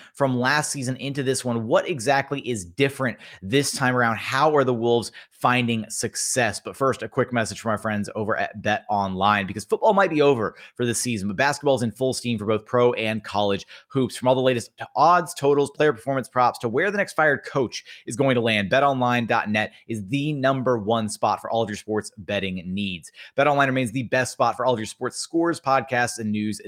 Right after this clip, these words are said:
this season. And hey, it's not just basketball. Bet Online has you covered for hockey, boxing, U F C odds, right to the Olympic coverage and information. Head to the website today day or use your mobile device to learn more about the trends and action available to you.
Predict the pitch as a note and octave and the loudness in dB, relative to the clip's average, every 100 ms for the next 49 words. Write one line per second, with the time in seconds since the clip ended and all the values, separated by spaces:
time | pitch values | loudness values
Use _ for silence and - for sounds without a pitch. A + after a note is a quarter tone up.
0 | E2+ G2 F#2 - - - - E3 A#2+ A2+ | -8 -6 -6 -10 -18 -10 -6 -4 -2 -2
1 | D3 B2 - - - A3 G#3+ F3+ C3 C#3+ | 0 -2 -4 -12 -4 -2 -2 0 2 2
2 | - F2 - - - - D#3+ F#3 E3+ E3 | -2 -10 -14 -20 -20 2 4 6 6 2
3 | D3+ C3 B2+ A#2 C3 A#2 F#2 - D#3 E3 | 2 0 -2 0 -2 -2 -6 -2 0 0
4 | E3+ D#3 - C3+ C#3 - C#3 B2 _ - | -4 -4 2 2 2 -2 -8 -10 _ -2
5 | G3+ A3 - E3+ C3+ C#3 C#3 - G#2 E3+ | 2 2 0 0 2 2 0 -4 -2 0
6 | G3+ E3 D3+ C#3 B2 B2 A#2+ A#2+ - A2+ | 0 -2 0 0 -2 -2 -2 -2 -4 -8
7 | G#2 G2+ F#2 G2+ F#2 - - _ - - | -6 -6 -4 -2 -2 -4 -14 _ -18 -2
8 | F#3+ G3+ F#3 F3+ F3+ D#3+ B2 G#2+ G2+ A#2+ | 2 4 4 2 -4 -2 -2 -2 -4 -6
9 | A#2+ C3+ E3 D3 B2+ C3 A2 F#2+ - A2 | -6 -4 -2 0 0 0 0 0 -4 -6
10 | A2+ A#2+ A2 G#2+ - - G3 F#3 - A#2 | 0 0 0 -2 -8 -6 -4 -6 -4 -4
11 | A#2 - A#2 G2+ G2 G2 F#2 F#2+ - F#2+ | -4 -8 -8 -6 -4 -4 -4 -8 -10 -14
12 | D#2+ E2+ - | -12 -16 -16